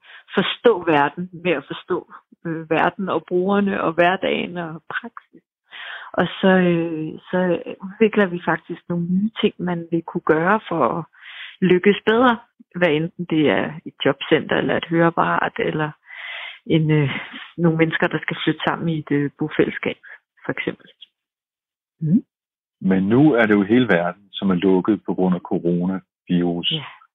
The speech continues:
Speaker 2: Og vi skal finde nye måder at, øh, gå på arbejde på, holde møder på, gå til konferencer på, eller til kurser,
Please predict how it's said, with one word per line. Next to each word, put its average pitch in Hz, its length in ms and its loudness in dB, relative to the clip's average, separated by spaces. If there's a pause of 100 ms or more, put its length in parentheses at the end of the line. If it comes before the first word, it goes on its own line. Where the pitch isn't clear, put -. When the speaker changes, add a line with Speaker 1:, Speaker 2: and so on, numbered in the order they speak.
(160)
Speaker 2:
Og 90 80 -2
vi 92 100 4
skal - 200 0
finde 98 180 4
nye 113 140 2
måder 104 360 4 (120)
at, 80 120 -6
øh, 80 140 2
gå 82 140 0
på 80 100 -2
arbejde 101 380 4 (100)
på, 90 300 -2 (180)
holde 85 180 -6
møder 92 400 4
på, 87 300 2
gå 85 100 0
til - 220 -10
konferencer 85 680 -4
på, 82 160 -2
eller 82 140 -4
til - 200 -12
kurser, 95 440 0